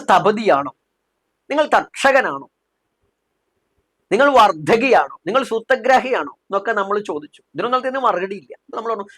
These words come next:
സ്ഥപതിയാണെങ്കിൽ സ്ഥാപത്യത്തെ കുറിച്ച് പറയണം, അല്ല വഴിപോക്കനാണെങ്കിൽ ആശാരിയാണെന്ന് പറഞ്ഞ ആശാരിമാർക്ക് വിരദോഷം ഉണ്ടാക്കരുത്.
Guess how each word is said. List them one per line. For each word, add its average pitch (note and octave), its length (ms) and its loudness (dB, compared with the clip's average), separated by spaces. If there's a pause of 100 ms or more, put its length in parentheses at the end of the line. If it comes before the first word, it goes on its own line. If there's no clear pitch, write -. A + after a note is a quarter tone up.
(160)
സ്ഥപതിയാണെങ്കിൽ D4 880 2
സ്ഥാപത്യത്തെ A3+ 640 4
കുറിച്ച് G#3+ 280 -6
പറയണം, D3+ 280 -4 (220)
അല്ല G#3 220 4
വഴിപോക്കനാണെങ്കിൽ A3+ 840 2 (120)
ആശാരിയാണെന്ന് A3+ 760 0
പറഞ്ഞ G3 240 -2
ആശാരിമാർക്ക് A#3 560 -6
വിരദോഷം F3 340 -2
ഉണ്ടാക്കരുത്. B2 400 -8